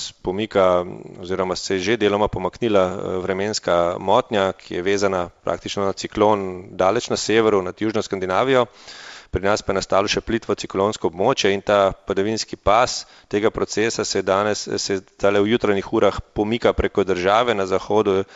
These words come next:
eh, so padavine ponekod, eh, že deloma ponehale, na jugozahodu, in vse skupaj se pomika proti severovzhodu, eh, kjer tudi že dežuje. Eh,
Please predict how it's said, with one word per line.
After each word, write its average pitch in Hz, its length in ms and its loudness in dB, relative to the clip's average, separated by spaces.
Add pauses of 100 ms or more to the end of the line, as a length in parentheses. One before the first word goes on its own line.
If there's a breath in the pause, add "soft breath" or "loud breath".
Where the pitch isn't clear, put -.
(400 loud breath)
eh, 90 160 -2
so - 140 -4
padavine 98 520 -2
ponekod, 92 480 -2 (100)
eh, 92 380 -2
že 101 140 -2
deloma 95 580 2
ponehale, 95 560 -2
na 87 80 -4
jugozahodu, 107 720 0 (400 loud breath)
in - 120 -10
vse - 140 -6
skupaj 104 320 -2
se 107 100 -2
pomika 98 380 -2
proti 92 440 -2 (300 loud breath)
severovzhodu, 110 840 2 (460 loud breath)
eh, - 80 -4 (360)
kjer 95 220 0
tudi 107 240 -4
že 123 140 0
dežuje. 110 440 2 (520 loud breath)
Eh, 98 100 -2